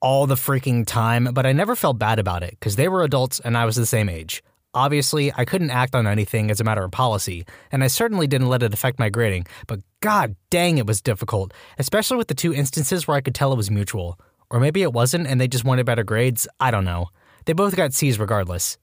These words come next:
Edit. I get it. D jokes. My dad was my mom's professor in university. They got married. The marriage didn't go well.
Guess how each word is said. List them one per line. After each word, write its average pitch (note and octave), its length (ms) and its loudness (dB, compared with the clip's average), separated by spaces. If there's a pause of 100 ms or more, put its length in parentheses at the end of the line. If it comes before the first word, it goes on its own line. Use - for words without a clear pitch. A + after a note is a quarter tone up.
(120)
Edit. A2 320 -2 (220)
I B2+ 160 2
get C3 380 2
it. F#2+ 200 -2 (320)
D D3+ 440 2
jokes. G#2+ 800 0 (1160)
My C#3+ 120 2
dad G#3+ 180 4
was A3+ 140 0
my E3 120 2
mom's C#3 300 2
professor C#3 460 0
in A2+ 80 2
university. G#2 680 -2 (340)
They D#3 120 2
got D3 180 2
married. F2+ 400 -2 (320)
The D3+ 80 -2
marriage D#3+ 300 0
didn't C3+ 240 2
go G#2 120 0
well. F2+ 300 -4